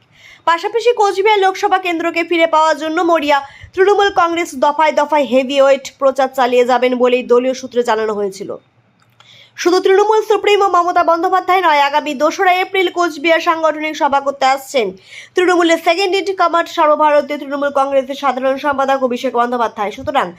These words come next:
পাখির চোখ কোচবিহার লোকসভা কেন্দ্র, তাতে কোনো ভুল নেই।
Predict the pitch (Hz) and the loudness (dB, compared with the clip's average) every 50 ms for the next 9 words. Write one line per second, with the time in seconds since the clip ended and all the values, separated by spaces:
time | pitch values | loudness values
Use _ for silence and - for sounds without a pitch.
0 | - - - _ _ _ 339 349 359 - 480 480 480 - - 339 214 196 - - | -20 -20 -20 _ _ _ -2 -2 0 0 -2 -2 -2 -2 -4 -4 -4 -4 -6 -16
1 | _ _ - 302 302 247 254 240 294 285 269 262 254 262 302 311 311 - - - | _ _ -4 -4 -2 -2 -4 -2 -2 0 0 0 0 0 0 0 0 -8 -6 -4
2 | 339 330 320 320 320 311 302 294 269 190 160 - - - - 196 214 214 208 196 | -2 -2 -2 -2 -2 -6 -6 -6 -4 -6 -6 -8 -10 -8 -6 -6 -4 -4 -6 -6
3 | 214 208 220 220 220 240 320 320 302 262 208 180 165 | -4 -4 -4 -4 -4 -4 -4 -4 -4 -4 -6 -8 -8